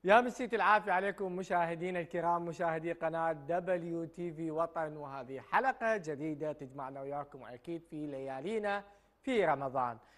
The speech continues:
أكيد حلقتنا لهذا اليوم ما تخلى جمالا وتألقا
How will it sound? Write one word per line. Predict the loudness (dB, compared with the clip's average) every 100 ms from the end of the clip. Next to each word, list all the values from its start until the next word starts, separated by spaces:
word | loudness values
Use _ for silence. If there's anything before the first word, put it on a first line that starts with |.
| -4
أكيد | -2 0 -2 -2
حلقتنا | -2 -2 -4 -2 -4
لهذا | -4 0 0 0
اليوم | -2 2 2 2 -2
ما | -4 -4
تخلى | -6 -6 -6
جمالا | -2 -2 -2 -2 -2 -4
وتألقا | -6 -8 -8 -8 -6 -6 -4 -4 -6